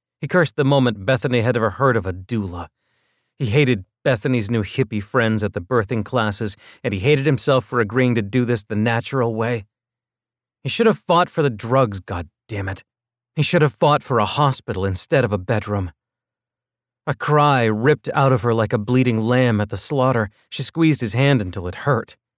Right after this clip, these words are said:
Cole snapped at Marcy. "Do something, damn it!" "Cole," warned Bethany's mom. But the doula calmly replied, "It's time. Come here."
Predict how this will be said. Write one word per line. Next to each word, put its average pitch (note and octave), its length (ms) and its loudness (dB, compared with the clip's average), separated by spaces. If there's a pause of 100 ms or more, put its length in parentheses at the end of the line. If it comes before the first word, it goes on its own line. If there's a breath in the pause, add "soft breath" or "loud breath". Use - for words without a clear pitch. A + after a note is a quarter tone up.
(840)
Cole C#3 420 4
snapped A#2+ 380 -2
at A2 120 -6
Marcy. G#2+ 460 -2 (200)
"Do G3+ 220 4
something, B2+ 440 0
damn D#3+ 220 2
it!" E3 120 0 (480)
"Cole," C3+ 400 0 (640)
warned G#2 260 -2
Bethany's G2+ 420 -2
mom. F2 280 -4 (880)
But B2+ 160 -2
the C3+ 80 -2
doula C3 420 2
calmly C3 400 4
replied, G#2+ 560 0 (440)
"It's D3+ 200 -12
time. D3+ 600 2 (380)
Come C#3 160 2
here." F3+ 520 2